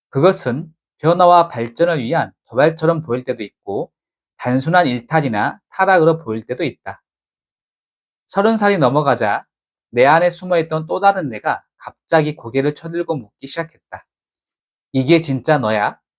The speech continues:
이렇게 사는 것만이 최선인 거야?" 차마 대답할 수 없는 잔인한 질문을 던져대는 낯선 나의 등장 앞에서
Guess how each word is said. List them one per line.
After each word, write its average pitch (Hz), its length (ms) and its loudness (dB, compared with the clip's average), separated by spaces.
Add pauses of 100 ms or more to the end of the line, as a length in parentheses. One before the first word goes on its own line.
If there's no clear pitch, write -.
(320)
이렇게 165 280 0
사는 180 300 -2
것만이 156 480 -2
최선인 147 400 -8
거야?" 104 280 -6 (1400)
차마 196 500 2
대답할 170 420 -2
수 160 180 -2
없는 135 360 -4
잔인한 156 440 -2
질문을 147 380 -8
던져대는 117 560 -6 (480)
낯선 160 480 0
나의 135 260 2
등장 120 320 -6
앞에서 107 540 -10